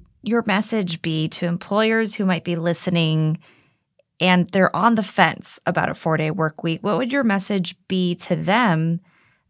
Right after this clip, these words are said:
about experimenting with this model that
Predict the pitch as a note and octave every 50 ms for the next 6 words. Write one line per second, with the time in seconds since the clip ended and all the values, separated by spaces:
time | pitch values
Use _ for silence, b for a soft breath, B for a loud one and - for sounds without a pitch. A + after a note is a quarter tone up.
0 | - - F#3+ E3 - F#3+ F#3 F#3 F3+ F3+ F3+ F3+ - - _ _ _ _ _ _
1 | - F#3+ F#3 - - - A3+ C#4 E4 F#4+ - - - - - - - - - -
2 | - - - - D#3 F3 - - - - - - -